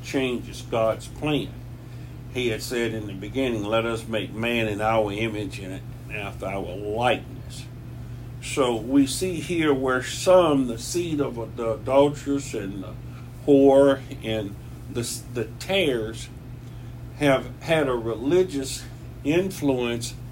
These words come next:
on the people of God. And that's why I say, standing in the midst of a perverted generation,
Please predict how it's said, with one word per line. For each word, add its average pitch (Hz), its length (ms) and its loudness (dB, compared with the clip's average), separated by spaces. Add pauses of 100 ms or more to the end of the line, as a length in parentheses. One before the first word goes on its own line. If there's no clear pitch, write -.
(160)
on 160 320 10
the 127 100 0
people 123 520 0
of 117 180 0
God. 131 420 10 (580)
And 117 140 2
that's 139 220 6
why 131 140 10
I - 20 8
say, 131 340 8
standing 147 880 6
in 113 180 0
the 98 100 -2
midst 127 480 4
of 107 160 2
a 110 80 0
perverted 120 720 6
generation, 117 880 4